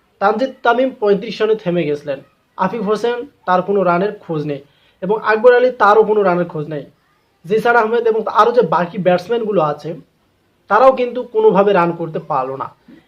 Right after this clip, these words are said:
এবং সিরিজটা তাদের জেতা হলো না। যদিও এটা কিন্তু তাদের জেতার একটা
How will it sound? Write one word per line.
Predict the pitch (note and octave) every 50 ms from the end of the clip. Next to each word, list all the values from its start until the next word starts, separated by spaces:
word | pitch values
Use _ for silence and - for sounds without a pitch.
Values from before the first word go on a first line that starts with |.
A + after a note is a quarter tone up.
| - - - A3+
এবং | A3 C4 C4 - -
সিরিজটা | - G#3+ G#3+ A#3+ - - - A#3 A3 -
তাদের | F3+ E3 E3 G#3 A#3+ C#4+ D4+ - D#3+ D3+
জেতা | E3+ E3+ F3 F3 D3+ -
হলো | D#3+ D#3+ D3 C#3 C#3
না। | C3 - - _ _ _ _ _ _ _ _ _ _ _ _ _ _ _ _ _ _ _ _ _ _ -
যদিও | D3+ F3 F#3 G#3 B3+ C4+ C#4 B3+ A3 G3+
এটা | - - G3+ - -
কিন্তু | G3+ G3 F3+ G3 G#3 -
তাদের | F3+ E3+ F3+ G3 F3+ D3+
জেতার | E3+ E3 E3+ F3+ E3+ E3
একটা | E3 -